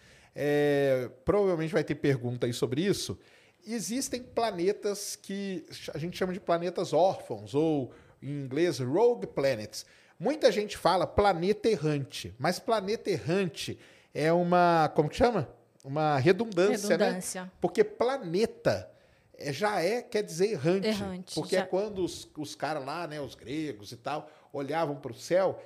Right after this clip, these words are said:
Speaker 1: eles viam as estrelas se mexendo e eles viam uns pontinhos mexendo de forma diferente, passando pelas estrelas. Então, eles chamaram aqueles pontinhos de planeta, quer dizer errante já. Então, existe esse termo chamado rogue planets,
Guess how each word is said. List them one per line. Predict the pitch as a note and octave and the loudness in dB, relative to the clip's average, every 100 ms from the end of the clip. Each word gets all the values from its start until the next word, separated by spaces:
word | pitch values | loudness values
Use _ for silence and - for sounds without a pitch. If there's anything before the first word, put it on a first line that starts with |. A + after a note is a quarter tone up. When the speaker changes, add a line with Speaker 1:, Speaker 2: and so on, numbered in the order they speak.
| - - | -20 -6
Speaker 1:
eles | D#3+ E3 | -2 -2
viam | D3 C#3 | -2 -6
as | C#3 | -4
estrelas | D3 D3+ - C#3 F3 A#3 B3+ - - _ | -4 -6 -2 0 2 2 0 -8 -12 _
se | - B2+ | -10 -8
mexendo | C#3 C3+ - G3+ G#3+ A#2+ - _ _ | -6 -6 -2 -2 -2 -6 -10 _ _
e | D3+ F#3 | 2 2
eles | G#3+ F3+ | 2 -4
viam | G#3 | -6
uns | G#3 - | -6 -4
pontinhos | G#3 F3+ - F3+ G#3 B3 A#3 | -4 -4 -8 -10 -8 -8 -8
mexendo | A3+ - - F3 G3 G#3+ G#3 | -8 -6 -4 -4 -2 -4 -4
de | G3+ | -10
forma | - G#3 G#3+ | -4 -4 -4
diferente, | G3+ B3 A3+ F#3+ F#3+ - - _ _ _ | -6 -4 -2 -4 -6 -12 -16 _ _ _
passando | F3+ F#3+ - A3 B3+ B3+ | -4 -4 -2 0 -2 -4
pelas | F#3+ F3+ D#3+ | -4 -2 -4
estrelas. | D#3 - C3 B2+ C#3+ | -6 -6 -4 -4 -6
Então, | E3 | -6
eles | E3+ | -6
chamaram | - G#3 E3+ E3+ | -6 -8 -6 -6
aqueles | D#3+ A#3+ C4 - | -6 -6 -6 -4
pontinhos | C4 B3 - G#3 B3+ C4 - - - - | -6 -6 -10 -8 -8 -12 -16 -20 -20 -18
de | A#2+ C3 A3 C4+ - _ _ | -10 -6 -4 -6 -12 _ _
planeta, | - B3+ C#4+ F3+ E3+ C#3 | -4 -4 0 -2 -2 -2
quer | E3+ | 0
dizer | E3 D3 F3 G3 | 0 0 0 0
errante | A3 A3+ F#3+ G#3 G3+ | -2 0 0 -2 -6
já. | G3+ B2+ G2+ - - - - _ C#3 | -6 -6 -6 -14 -20 -20 -20 _ -10
Então, | D3+ G3+ | 4 6
existe | A3+ G3+ G#3+ | 6 2 -2
esse | - - | -2 -2
termo | E3+ F3 | 2 2
chamado | F3 E3 D#3+ D3 C3+ | 2 2 2 2 6
rogue | D#3+ A3 A3 | 8 8 4
planets, | - C#3+ C#3 C#3+ - - | 2 4 4 0 -4 -12